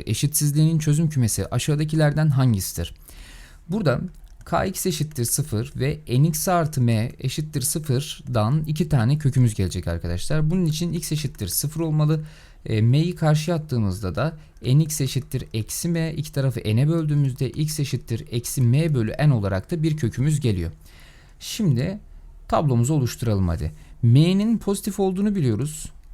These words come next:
N'in de negatif olduğunu biliyoruz. Pozitif negatife bölündüğünde negatif olacaktır. Ama önünde bir tane daha eksi olduğu için bunun aslında pozitif olduğunu söyleyebiliriz. O zaman şunu söyleriz. Sıfır burada, eksi m bölü n de burada olmalı.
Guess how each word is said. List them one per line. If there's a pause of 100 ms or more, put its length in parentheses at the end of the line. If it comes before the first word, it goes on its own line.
(140)
N'in
de
negatif
olduğunu
biliyoruz.
Pozitif
negatife
bölündüğünde
negatif
olacaktır.
Ama
önünde
bir
tane
daha
eksi
olduğu
için
bunun
aslında
pozitif
olduğunu
söyleyebiliriz. (460)
O
zaman
şunu
söyleriz. (220)
Sıfır
burada, (520)
eksi (100)
m
bölü
n
de
burada
olmalı.